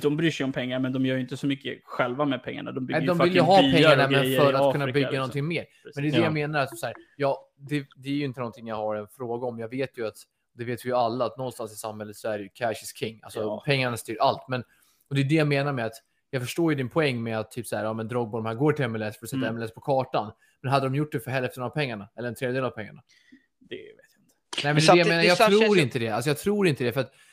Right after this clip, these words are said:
Speaker 2: någonstans, jag fattar att de tycker att det är kul med fotboll, men om du har spelat fotboll sedan du var f-, åtta år gammal, tills du är trettioåtta år gammal, och spelat, liksom, i sexton, sjutton år på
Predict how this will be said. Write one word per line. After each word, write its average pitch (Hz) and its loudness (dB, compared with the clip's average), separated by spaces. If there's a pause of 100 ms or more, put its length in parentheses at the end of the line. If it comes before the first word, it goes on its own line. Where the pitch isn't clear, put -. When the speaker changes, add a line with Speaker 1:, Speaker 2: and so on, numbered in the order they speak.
(140)
Speaker 2:
någonstans, 165 0
jag 143 2
fattar - 0
att 170 0
de 131 -4
tycker 120 -4
att 113 -8
det 120 -6
är - -18
kul 123 -6
med 120 -10
fotboll, 135 -2
men 139 -2 (300)
om 151 -4
du 160 0
har 165 2
spelat 190 0
fotboll 147 -2
sedan 123 -4
du 123 -4
var 117 -2
f-, - -12 (540)
åtta - -2
år 135 0
gammal, 117 -2 (520)
tills 151 0
du 151 0
är 135 -2
trettioåtta 143 -2
år 117 -2
gammal, 110 -4 (400)
och 147 0
spelat, 151 4
liksom, 143 -2 (320)
i 156 2
sexton, - -2
sjutton 160 -2
år 135 0
på 131 -4